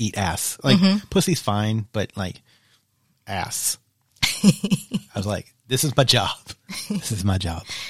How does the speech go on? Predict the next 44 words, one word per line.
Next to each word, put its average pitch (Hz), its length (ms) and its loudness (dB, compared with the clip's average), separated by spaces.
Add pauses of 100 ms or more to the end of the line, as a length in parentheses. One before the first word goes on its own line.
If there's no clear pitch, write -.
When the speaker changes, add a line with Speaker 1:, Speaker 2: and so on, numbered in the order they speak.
(140)
Speaker 2:
Yes, - 180 -14
and 170 140 -4
you 160 60 -2
did 165 140 -2
it - 80 -4
well. 165 280 -4
Speaker 1:
Getting 101 180 2
my 95 120 2
vulpine 95 440 0
nose 95 240 2
in 92 100 0
there. 85 280 -6
Yeah, 247 160 4
you 165 200 6
actually 170 280 4
acted 165 240 4
like 151 140 6
you 175 80 4
enjoyed 202 260 8
it. - 160 4
Speaker 2:
I 240 100 6
did 311 200 4
enjoy 254 260 6
Speaker 1:
And 156 80 8
Speaker 2:
it. 151 60 8
Speaker 1:
you 160 80 8
weren't, 175 180 6
like, 151 160 4
pretending. 135 440 0
Like, 110 260 -2
you 127 140 2
weren't 139 140 2
being 123 160 6
kind. 120 360 4 (260)
Speaker 2:
No. 262 180 4 (500)
<laughs> - 400 -2
Speaker 1:
No, 262 260 6
sometimes 285 520 6
you, 208 180 4
I 170 80 6
think 170 220 0
you 165 80 0
were 151 100 2
like, 131 260 0